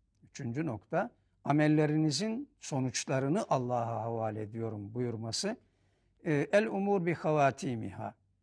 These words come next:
Ameller, işler sonuçlarına göre değerlendirilir buyruluyor. Böyle olunca insanların tabii sonuçta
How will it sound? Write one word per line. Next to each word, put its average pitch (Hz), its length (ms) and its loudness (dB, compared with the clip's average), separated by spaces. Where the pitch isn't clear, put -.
Ameller, 165 580 2
işler 147 500 0
sonuçlarına 135 800 0
göre 110 360 -6
değerlendirilir 107 1000 -8
buyruluyor. 110 720 -8
Böyle 180 260 2
olunca 170 580 0
insanların 165 800 -2
tabii 135 440 -2
sonuçta 151 720 -2